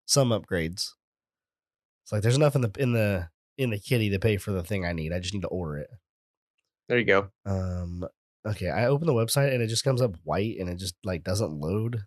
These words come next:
Speaker 1: There's just, like, nothing about it. <laughs> Doesn't say anything
Speaker 2: Clear-,
Speaker 1: on the main screen.
Speaker 2: clearly, you need a tutorial.
Speaker 1: I do. I need a tutorial on how to run, how to work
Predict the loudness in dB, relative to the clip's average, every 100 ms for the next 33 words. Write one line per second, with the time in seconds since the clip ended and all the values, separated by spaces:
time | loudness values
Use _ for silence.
0 | -8 -8 -6 -8 -8 -6 -8 -6 -6 -4
1 | -4 -4 -4 -6 -6 -8 -16 _ _ _
2 | _ _ _ _ _ -4 0 0 -2 -4
3 | -6 0 4 4 4 0 -2 -4 -4 0
4 | 4 6 8 8 8 8 8 8 6 2
5 | 0 0 -2 4 6 6 4 2 -4 _
6 | _ _ _ -8 -2 0 2 2 0 0
7 | -2 0 0 2 0 0 0 -2 0 0
8 | 0 -2